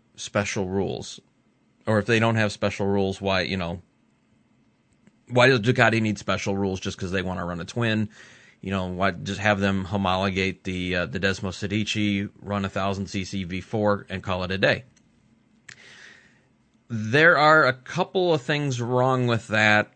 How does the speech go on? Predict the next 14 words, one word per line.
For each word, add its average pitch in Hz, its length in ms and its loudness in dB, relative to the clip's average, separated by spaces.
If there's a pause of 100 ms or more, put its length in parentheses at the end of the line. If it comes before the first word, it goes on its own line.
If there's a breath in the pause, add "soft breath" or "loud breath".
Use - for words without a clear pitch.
(320)
premise, 104 760 -2
and, 101 500 0
uh, 90 260 -4
not 104 560 0
gonna 123 120 0
have 110 220 -2
quite - 380 0
all 131 180 2
the 120 80 0
facts 117 400 -4
on 113 120 0
this 110 220 -4
one 101 640 -2
handy, 107 560 2